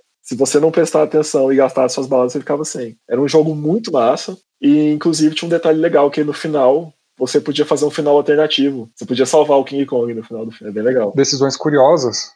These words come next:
Speaker 2: Curiosas e corajosas também.
Speaker 1: Pois é. E o jogo, se eu não me engano, a versão de P C ainda tem como encontrar. Eu acho que tem ela na Steam. As outras, né, já nunca ganharam nenhum remaster nem nada, não.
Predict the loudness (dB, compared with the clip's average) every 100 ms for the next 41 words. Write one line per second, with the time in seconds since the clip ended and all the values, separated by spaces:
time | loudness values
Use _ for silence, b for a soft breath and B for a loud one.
0 | -4 0 4 4 4 2 2 2 2 2
1 | 4 2 2 0 -2 0 -2 -2 4 4
2 | 4 0 -2 4 4 4 6 6 4 2
3 | 2 2 -2 -6 _ _ _ 0 2 2
4 | 0 2 2 2 -2 _ -2 0 0 0
5 | 0 0 0 0 0 0 0 2 2 0
6 | -2 0 0 -2 -2 -4 -4 -4 -2 0
7 | 0 0 -8 -2 2 2 0 -2 0 0
8 | 0 0 -2 -6 -14 _ _ -2 0 4
9 | 4 2 0 0 0 0 2 2 2 -2
10 | -10 -8 -2 2 4 4 4 0 -4 -12
11 | _ _ _ -6 -4 -2 0 2 2 0
12 | -6 -4 -4 -4 -4 -8